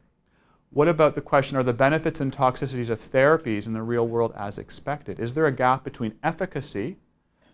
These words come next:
the performance of a therapeutic agent under ideal circumstances, and effectiveness, its benefit in routine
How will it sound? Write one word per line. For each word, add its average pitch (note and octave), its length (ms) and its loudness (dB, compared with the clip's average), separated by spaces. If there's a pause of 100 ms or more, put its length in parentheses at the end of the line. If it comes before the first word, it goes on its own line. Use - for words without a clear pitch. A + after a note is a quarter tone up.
the B2 60 -6
performance C3+ 500 0
of B2+ 80 -4
a B2 80 2
therapeutic B2+ 480 0
agent A2+ 300 -6
under A2+ 280 -6
ideal A2 460 -2
circumstances, F#2+ 920 -12 (240)
and B2+ 160 -2
effectiveness, A#2+ 920 -8
its - 140 -16
benefit A2 500 -8
in G#2+ 100 -14
routine G2 440 -16